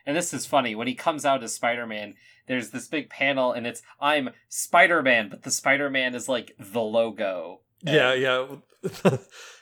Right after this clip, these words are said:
Speaker 2: He, uh, the, the letterer used the regular Spider-Man logo, and he's like, "I'm," well, first he <laughs> says, like, "I'm the man Spider
Speaker 1: Yeah, I, I'm a
Speaker 2: thing." He's
Speaker 1: human
Speaker 2: like, "No, no,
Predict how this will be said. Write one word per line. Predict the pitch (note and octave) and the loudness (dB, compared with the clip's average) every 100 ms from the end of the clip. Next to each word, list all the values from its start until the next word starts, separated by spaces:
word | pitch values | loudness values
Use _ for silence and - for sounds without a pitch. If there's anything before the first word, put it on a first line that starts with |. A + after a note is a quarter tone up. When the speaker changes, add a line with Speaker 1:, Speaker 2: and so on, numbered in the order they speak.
| _ | _
Speaker 2:
He, | D#3 - | -6 0
uh, | C#3 A#2+ A2+ | 4 4 2
the, | G#2+ A#2+ A#2 A2+ | 2 2 2 2
the | A#2 | 0
letterer | A#2 B2 A#2+ A2 A2 A2 | 0 0 0 -2 -2 -4
used | A2+ A2+ G#2+ - | -6 -6 -6 -8
the | A#2 A2 G#2+ G#2+ | -10 -10 -14 -12
regular | C3 A#2 A2 G#2+ G2+ | -10 -8 -8 -10 -10
Spider-Man | - - A#2+ G#2+ G#2 | -10 -6 -6 -6 -10
logo, | G#2 G#2+ G#2+ G2+ | -6 -6 -4 -6
and | F#2+ | -8
he's | F#2+ A2+ | -10 -4
like, | |
"I'm," | A#2+ C3 A#2+ A2+ - - _ F3 | 0 0 -2 -10 -16 -20 _ -2
well, | E3 D#3 | -2 -2
first | - G#3+ C4+ - | 0 2 2 0
he | |
<laughs> | A#3+ | 0
says, | - G#3 - | 4 6 6
like, | C3+ | 4
"I'm | C#3 D3+ B2+ - _ - | 2 2 -2 -14 _ -2
the | C3+ | -2
man | A2 G#2+ A2 B2+ C#3+ C#3 B2 A#2 G2+ - _ | -2 -10 -2 0 2 2 0 -4 -10 -16 _
Spider | - - - A#2 A#2 E3 | -6 -4 0 2 4 4
Speaker 1:
Yeah, | F3 C3 | 4 8
I, | D3+ F3 E3+ | 8 10 10
I'm | |
a | F3+ | 8
Speaker 2:
thing." | |
He's | - | 2
Speaker 1:
human | - D3+ | 2 2
Speaker 2:
like, | E3 | 8
"No, | |
no, | G3+ | 12